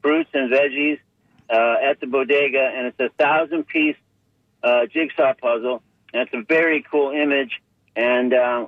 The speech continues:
we're just asking a fifty dollar pledge for that. You can see that again at talking animals dot net. You can see the image, and it's by artist Simone Johnson, and, um, it's very cool if you like cats, if you like vegetables, if you like jigsaw puzzles,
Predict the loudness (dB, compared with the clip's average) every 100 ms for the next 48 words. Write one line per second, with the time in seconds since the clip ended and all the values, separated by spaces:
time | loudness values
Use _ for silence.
0 | -6 -4 -2 0 0 0 -4 -6 -4 -6
1 | -4 0 2 2 -2 -2 -2 -2 -2 0
2 | 0 -2 -8 -12 -4 -2 -2 -2 -2 -2
3 | -2 0 0 -2 -2 0 0 0 0 0
4 | 0 0 -2 -4 -8 _ _ -12 -8 -4
5 | -2 0 2 2 -2 -6 _ _ _ _
6 | -4 -4 -2 0 2 2 0 -2 -8 _
7 | -4 -2 0 -2 0 0 0 -2 -4 -4
8 | -8 _ _ -6 -2 0 2 2 2 -2
9 | -8 _ _ _ _ -14 -14 _ _ 0
10 | 0 0 -2 0 0 -2 0 0 -2 -2
11 | 0 -2 -4 -8 -2 -2 0 -2 -2 -2
12 | -2 -2 -2 0 2 0 0 -4 0 0
13 | 0 -2 0 -2